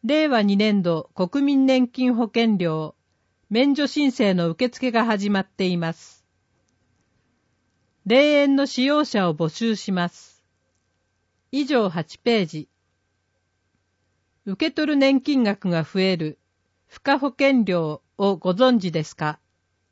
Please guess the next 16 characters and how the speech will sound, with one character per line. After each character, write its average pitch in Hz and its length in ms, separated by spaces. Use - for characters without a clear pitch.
日 - 180
立 - 240
シ - 160
ビ 269 140
ッ - 80
ク - 80
セ 262 220
ン 240 80
タ 160 420
ー - 80
科 214 120
学 277 280
館 180 200
の 156 200
催 165 400
し。 - 320